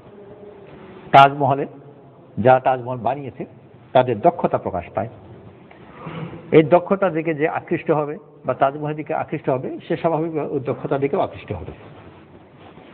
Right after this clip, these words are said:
আমি যদি চাই যে আমি আমার জাতির মধ্যে এরকম দক্ষ লোক বানাবো,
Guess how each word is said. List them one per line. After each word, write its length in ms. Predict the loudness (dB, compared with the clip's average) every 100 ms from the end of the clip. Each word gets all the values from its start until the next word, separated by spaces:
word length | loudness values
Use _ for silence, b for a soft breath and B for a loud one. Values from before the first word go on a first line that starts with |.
| -20 -18 -20 -8 -4 -4 -6 -8 -12 2
আমি 180 | 4 4
যদি 240 | 2 0
চাই 340 | 2 0 0 -6 -14 -20 _ _ _ _ _ _ _
যে 120 | -8
আমি 280 | -4 -2 -2
আমার 260 | 0 0 0
জাতির 280 | -4 -4
মধ্যে 240 | -6 -4 -2
এরকম 240 | -2 -2
দক্ষ 240 | -4 0 2
লোক 180 | 2
বানাবো, 340 | 2 2 0